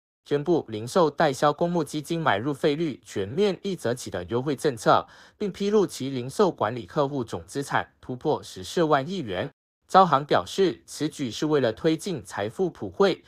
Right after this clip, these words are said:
促进财富普惠，促进财富普惠，促进财富普惠，促畅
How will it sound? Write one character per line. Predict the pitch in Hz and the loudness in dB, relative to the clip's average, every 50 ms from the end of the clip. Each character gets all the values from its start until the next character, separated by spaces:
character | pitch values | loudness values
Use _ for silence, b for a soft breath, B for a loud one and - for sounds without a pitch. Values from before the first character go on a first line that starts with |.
| b b b | b b b
促 | - - 214 | -4 -2 -2
进 | 196 - 175 135 | -2 -2 -4 -6
财 | 117 - 117 120 | -2 0 0 0
富 | 135 - 196 160 | 2 0 -2 -2
普 | - 113 101 98 | -2 -4 -4 0
惠， | - 180 175 - - b b b b b | 2 2 2 2 0 b b b b b
促 | - - 208 | -2 -2 0
进 | 190 196 165 | 0 0 -6
财 | 139 - - - 131 | -4 -2 0 0 0
富 | - 190 175 | 2 0 -2
普 | - - 113 101 | -2 -2 -6 -4
惠， | - - 170 156 120 - | 2 4 4 4 2 -2
促 | - - 190 | -6 -4 -4
进 | 170 175 147 | -4 -4 -6
财 | 117 - - 98 - | -6 -4 -4 -4 -4
富 | - - 165 131 | -2 -2 -4 -4
普 | 120 - 117 92 | -4 -6 -8 -8
惠， | 87 - 202 196 175 | -4 0 2 2 2
促 | - - 170 151 | 2 0 -4 -4
畅 | - - 131 95 90 | 0 0 -2 -2 -2